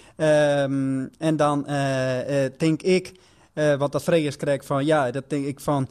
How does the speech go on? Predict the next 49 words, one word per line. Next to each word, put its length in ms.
ja, 240
wat 220
zou 220
het 200
voor 300
effect 480
hebben, 300
hè? 180
Want 200
daar 320
gi-, 320
daar 180
gaat 140
het 140
eens 280
om, 300
hè? 160
Daar 220
is 140
het 120
om 180
te 100
dwan 300
dat 180
het 120
effect 420
heeft. 260
En 180
dan 300
wordt 180
er 80
va-, 200
eh, 300
eigenlijk 420
zo 200
in 140
het 140
hoofdeffect 1000
wat 140
het 180
hem 220
maakt, 320
is, 300
eh, 260
natuurherstel 1200
en 280
bescherming 680
van 200
de 160